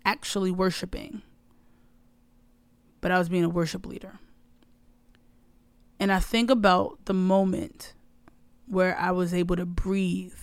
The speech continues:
in my calling and breathe in the title.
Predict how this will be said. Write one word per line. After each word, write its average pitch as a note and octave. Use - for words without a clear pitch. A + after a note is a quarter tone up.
in F#3
my F3+
calling G3
and F3+
breathe F#3+
in G3
the F3+
title. F3+